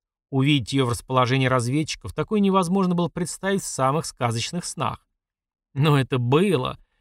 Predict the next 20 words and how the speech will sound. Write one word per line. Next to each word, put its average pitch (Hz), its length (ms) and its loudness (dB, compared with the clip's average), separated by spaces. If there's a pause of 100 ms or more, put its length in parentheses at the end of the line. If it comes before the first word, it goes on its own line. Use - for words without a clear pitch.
(220)
Телега 269 380 0
ехала 247 340 0
к 202 60 -2
городским 202 480 -2
воротам, 151 540 2
и 135 40 2
обалдевший 135 600 0
взвод 123 400 -2
топал 123 320 -2
за 139 180 -2
ней. 117 320 -4 (520)
За 135 200 2
городом 135 360 2
свернули 135 440 -2
на 135 120 0
тропу, 160 400 -2
что - 180 -6
вела 120 220 0
к - 40 -10
стрельбищу, 117 640 -4